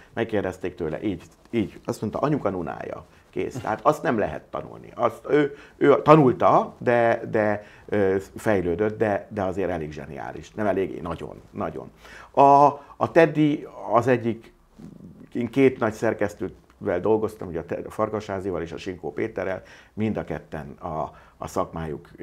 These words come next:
hihetetlen, ö, agyai, úgyhogy, és a Teddy is, a Sinkó is mindig elmondta, hogy mit miért csinál.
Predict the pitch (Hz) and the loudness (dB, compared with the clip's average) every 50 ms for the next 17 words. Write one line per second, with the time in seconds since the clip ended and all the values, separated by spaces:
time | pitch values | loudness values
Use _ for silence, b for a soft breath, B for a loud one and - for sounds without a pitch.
0 | - - - 95 82 90 78 78 - 62 - - 67 60 60 62 - - - 67 | -14 -10 -10 -8 -8 -8 -10 -10 -12 -14 -14 -12 -14 -14 -14 -14 -16 -16 -16 -16
1 | 60 58 - - - 64 80 82 101 104 110 117 120 113 B B B B B B | -14 -16 -18 -14 -12 -10 -8 -4 -4 -2 -2 -2 -2 -4 B B B B B B
2 | B - - 95 85 - - 95 92 82 - - - 85 98 - 107 101 - 120 | B -8 -8 -8 -8 -6 -4 -4 -2 -4 -4 -8 -10 -10 -6 -6 -6 -2 0 0
3 | 110 104 98 110 101 101 104 - 90 104 90 - 90 80 - 107 98 82 98 98 | 0 0 0 0 0 0 0 -2 -6 -8 -8 -8 -8 -6 -6 -8 -6 -4 -4 -4
4 | 87 - 104 98 85 90 85 92 87 87 90 90 82 87 87 90 95 87 - 92 | -4 -6 -8 -8 -6 -6 -6 -6 -6 -6 -8 -10 -8 -8 -8 -8 -8 -10 -10 -10
5 | 90 80 - - - - 87 78 67 50 50 50 | -10 -10 -10 -12 -12 -12 -12 -10 -10 -12 -14 -16